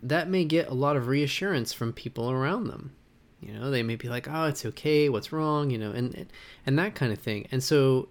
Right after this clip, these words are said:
if they need that, that might be their way of getting it. Now, this is not planful, and it's not manipulative. It's just throughout their life, they've learned to respond in this way to where they automatically do it.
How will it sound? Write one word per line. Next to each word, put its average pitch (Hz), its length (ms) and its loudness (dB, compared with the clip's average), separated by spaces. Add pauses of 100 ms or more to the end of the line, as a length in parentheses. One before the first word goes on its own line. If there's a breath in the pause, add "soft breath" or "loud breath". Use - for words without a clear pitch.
if 143 200 0
they 120 140 0
need 185 260 0
that, 110 280 0
that 131 160 0
might 131 200 0
be 127 120 2
their 120 280 6
way 113 220 6
of 113 100 2
getting 147 240 6
it. 104 180 -2
Now, 135 140 6
this 180 220 2
is 151 100 2
not 143 240 4
planful, 156 640 0 (440 loud breath)
and 120 120 2
it's - 160 -2
not 143 220 2
manipulative. 123 800 0
It's 135 180 -4
just - 340 -2 (580)
throughout 151 440 2
their 143 140 2
life, 160 400 0
they've 127 260 2
learned 135 340 0
to 139 120 0
respond 131 640 0
in 104 140 -6
this 113 260 -6
way 139 400 -2 (300 loud breath)
to 175 80 4
where 175 160 8
they 175 140 4
automatically 160 840 2
do 160 280 0
it. - 260 -8